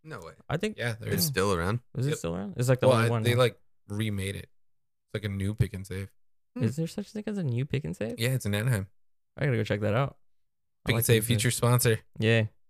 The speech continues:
Speaker 3: Third Stringers Podcast.
Speaker 2: Putting you out
Speaker 3: Hit
Speaker 2: there.
Speaker 3: us up.
Speaker 2: Do it.
Speaker 1: This is how fun the Ducks are.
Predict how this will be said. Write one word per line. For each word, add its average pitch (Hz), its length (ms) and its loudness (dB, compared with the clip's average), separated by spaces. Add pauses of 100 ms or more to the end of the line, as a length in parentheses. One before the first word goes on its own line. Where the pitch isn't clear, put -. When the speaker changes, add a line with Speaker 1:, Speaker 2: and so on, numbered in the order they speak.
(120)
Speaker 3:
Third 110 180 2
Stringers 113 280 0
Podcast. 113 600 -2
Speaker 2:
Putting 110 180 2
you 110 120 0
out 110 160 2
Speaker 3:
Hit 123 60 8
Speaker 2:
there. 113 80 6
Speaker 3:
us 117 140 4
up. 135 260 6 (180)
Speaker 2:
Do 117 220 6
it. - 140 2 (240)
Speaker 1:
This 90 100 -10
is - 40 -16
how 73 120 0
fun 78 240 0
the 76 100 0
Ducks - 300 -6
are. 82 220 -8